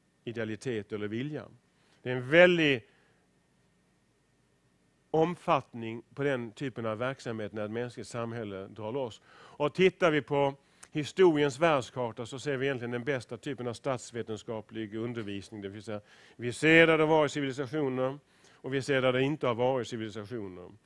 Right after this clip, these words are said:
Och det har alltid varit möjlighet att springa fram och tillbaka, om jag uttrycker mig lite enkelt, där det har varit civilisationer. Där det har varit mycket civilisation har folk sprungit mycket fram och tillbaka och många tankar har ständigt mötts.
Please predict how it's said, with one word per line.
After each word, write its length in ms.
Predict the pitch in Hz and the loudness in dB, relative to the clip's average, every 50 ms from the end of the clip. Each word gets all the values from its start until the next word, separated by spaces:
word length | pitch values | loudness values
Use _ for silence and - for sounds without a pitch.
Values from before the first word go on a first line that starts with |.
| _ _ _ - - - | _ _ _ -20 -16 -8
Och 100 | 127 127 | -2 2
det 60 | 135 | 4
har 120 | 139 139 | 6 8
alltid 360 | 143 151 156 160 151 - 156 131 | 10 8 8 8 6 2 -2 0
varit 340 | 139 139 135 131 131 127 | 2 2 2 2 0 -2
möjlighet 420 | 131 127 131 135 139 135 127 113 120 | -4 -2 -2 0 0 0 -2 -4 -6
att 60 | 113 | -10
springa 260 | - 131 123 120 120 | -8 -6 -4 -4 -4
fram 260 | - 139 131 120 113 | -4 -4 -4 -4 -4
och 80 | 113 - | -6 -6
tillbaka, 400 | - 117 127 123 113 104 - 113 | -6 -6 -4 -4 -4 -4 -6 -6
om 80 | 110 117 | -6 -6
jag 80 | 117 | -6
uttrycker 280 | 113 - 123 107 - 104 | -8 -8 -10 -10 -10 -10
mig 140 | 104 104 101 | -10 -8 -10
lite 220 | 101 95 113 113 | -8 -6 -4 -4
enkelt, 520 | 113 101 95 - - 92 90 87 - - _ _ _ - - - - - | -4 -4 -6 -8 -10 -12 -12 -12 -16 -20 _ _ _ -20 -20 -20 -16 -10
där 140 | 120 117 | -8 -6
det 60 | 110 117 | -4 -4
har 40 | |
varit 240 | 110 120 117 113 107 | -4 -2 -4 -4 -4
civilisationer. 640 | - 117 104 104 98 - 117 101 - 135 123 104 98 | -6 -8 -10 -10 -10 -12 -14 -12 -8 -8 -8 -6 -6
Där 100 | 101 101 | -8 -8
det 60 | 113 | -8
har 40 | 110 | -6
varit 160 | 113 113 107 | -6 -6 -4
mycket 300 | 131 143 135 - 139 113 | -2 -4 -2 -4 -6 -6
civilisation 560 | 139 131 131 131 117 143 143 117 143 127 113 | -6 -6 -6 -6 -6 -8 -10 -8 -6 -6 -6
har 60 | 110 | -8
folk 160 | 101 117 104 | -8 -12 -14
sprungit 240 | - - 117 117 110 | -10 -10 -8 -8 -6
mycket 300 | 117 131 127 - 113 - | -6 -6 -8 -8 -10 -10
fram 200 | - 127 117 107 | -6 -6 -4 -6
och 80 | 104 - | -6 -8
tillbaka 440 | 113 104 120 113 101 - - 101 101 _ | -8 -6 -6 -6 -6 -6 -10 -14 -14 _
och 280 | - - - - 127 | -20 -16 -10 -8 -4
många 320 | 123 127 127 131 127 120 110 | 0 0 2 2 2 0 -2
tankar 360 | - 127 120 120 113 117 107 | -2 -4 -4 -4 -4 -8 -10
har 80 | 98 95 | -10 -10
ständigt 320 | - 120 113 107 98 95 | -8 -8 -6 -6 -6 -6
mötts. 400 | 113 127 101 - - - - | -6 -6 -8 -8 -12 -18 -20